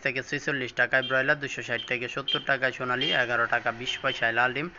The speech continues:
গাজীপুর একশো চল্লিশ থেকে বিয়াল্লিশ টাকায় ব্রয়লার, দুশো ষাট টাকায় সোনালী, দশ টাকা পঞ্চাশ পয়সায় লাল ডিম। চট্টগ্রাম একশো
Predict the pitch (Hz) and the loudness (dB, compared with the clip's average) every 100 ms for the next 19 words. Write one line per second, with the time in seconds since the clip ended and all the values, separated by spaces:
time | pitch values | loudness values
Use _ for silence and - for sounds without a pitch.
0 | - - - - - - - 151 160 151 | -8 -8 -10 -14 -18 -14 0 2 2 0
1 | 135 113 - - - - 143 170 156 160 | -2 -6 -12 -20 -8 -4 0 0 2 4
2 | 151 151 - 160 151 156 147 - - - | 4 2 2 4 6 6 6 2 -12 -20
3 | - - - - 156 160 143 - 139 139 | -20 -20 -14 2 4 4 2 2 2 4
4 | 147 139 143 147 156 143 151 139 127 135 | 4 6 6 6 4 2 -2 -2 2 2
5 | 131 143 151 143 - 156 151 139 131 131 | 4 2 2 0 2 2 2 0 0 0
6 | - 131 131 127 - - - - - - | 2 2 4 2 -2 -16 -20 -20 -18 -18
7 | - - 143 131 131 - 123 117 123 120 | -10 -2 0 4 2 2 0 2 4 6
8 | 123 131 127 185 175 139 - 131 117 117 | 6 4 0 -6 -2 -2 0 0 2 0
9 | 107 123 117 131 | 0 -6 -4 -2